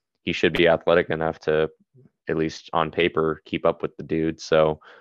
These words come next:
do they execute that kind of game plan? Um, so those are kind of the things that I'm looking for, um,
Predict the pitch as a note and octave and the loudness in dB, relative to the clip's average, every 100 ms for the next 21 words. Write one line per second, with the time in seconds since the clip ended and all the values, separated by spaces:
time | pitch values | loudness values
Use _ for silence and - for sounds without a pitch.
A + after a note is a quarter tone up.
0 | - _ _ - E2 E2 E2 D#2+ D#2+ - | -20 _ _ 0 2 4 4 2 -2 -4
1 | - D#2 E2 E2+ F#2 E2+ D#2+ E2+ F2 F#2+ | -6 -2 0 0 -2 -4 -2 -2 -2 -2
2 | F2 F2 F2+ _ - - _ _ - D#2 | 0 0 -4 _ -20 -20 _ _ -4 -2
3 | D#2 D2+ D2+ - G2+ F2+ F2 B2 B2+ B2 | -2 -6 -10 0 4 6 6 6 4 2
4 | G#2+ F#2+ E2 D#2 E2 D#2 D#2 D#2+ D#2+ E2 | 0 0 -2 -4 -6 -4 -4 -4 -6 -8
5 | D#2+ E2+ E2 E2 _ _ _ _ _ _ | -4 0 0 -2 _ _ _ _ _ _
6 | - D#2 D2+ D2+ D2 | -4 -2 -2 -4 -12